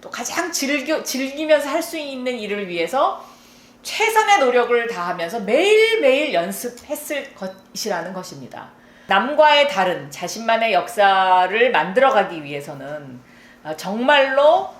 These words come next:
어, 매일매일의 축적의 시간이 굉장히 중요합니다. 그러니까 매일매일 하루하루가 작은 점입니다.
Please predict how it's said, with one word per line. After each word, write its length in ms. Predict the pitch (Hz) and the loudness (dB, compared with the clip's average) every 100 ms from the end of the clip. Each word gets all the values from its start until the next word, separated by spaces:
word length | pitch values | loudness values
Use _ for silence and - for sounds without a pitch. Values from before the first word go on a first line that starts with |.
| - _ | -20 _
어, 360 | 170 170 170 165 | -2 2 2 2
매일매일의 1080 | 196 254 311 311 311 226 208 214 208 262 294 | 4 6 6 4 2 2 2 2 2 2 0
축적의 920 | - - _ - 392 330 311 285 269 | -6 -16 _ 2 2 6 4 4 0
시간이 480 | - 226 190 240 311 | -6 -2 -2 -2 -8
굉장히 480 | 202 226 240 302 - | -8 -2 2 2 2
중요합니다. 640 | 202 180 147 135 120 113 - _ | -8 -8 -10 -10 -12 -12 -18 _
그러니까 240 | 190 208 | -6 -6
매일매일 720 | 180 226 320 359 311 302 294 | 2 4 4 2 4 4 6
하루하루가 680 | 302 330 330 302 247 254 269 | 4 2 4 4 2 4 2
작은 520 | 277 - - 202 277 277 | 2 -8 -10 -6 -6 -6
점입니다. 720 | 175 170 165 147 131 120 | -10 -12 -12 -10 -10 -10